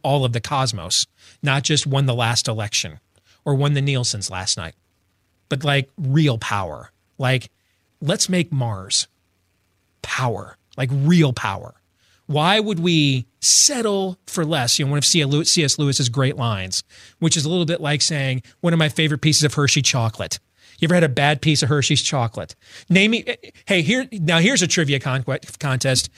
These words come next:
All right, let's open up the phone lines. Bad C S Lewis lines, go. <laughs> That's gonna be a tough contest to win, okay? But one of my, maybe a better way of saying is one of my favorite C S Lewis lines. "Aim for heaven, you will get earth thrown in. Aim for earth,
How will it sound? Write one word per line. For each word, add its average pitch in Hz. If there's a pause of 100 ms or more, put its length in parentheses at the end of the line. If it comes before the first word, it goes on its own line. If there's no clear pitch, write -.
(400)
All 180
right, 180
let's 233
open 226
up 165
the 165
phone 160
lines. 120
Bad 175
C 202
S 175
Lewis 165
lines, 117
go. 120
<laughs> -
That's 196
gonna 208
be 185
a 180
tough 180
contest 147
to 127
win, 104 (120)
okay? 131 (240)
But 151
one 196
of 220
my, 175 (100)
maybe 208
a 190
better 175
way 156
of 151
saying 143
is 139
one 139
of 127
my 120
favorite 117 (120)
C -
S 98
Lewis 101
lines. 82 (400)
"Aim 170
for 202
heaven, 117 (160)
you 131
will 127
get 135
earth 120
thrown 123
in. 95 (280)
Aim 135
for 135
earth, 151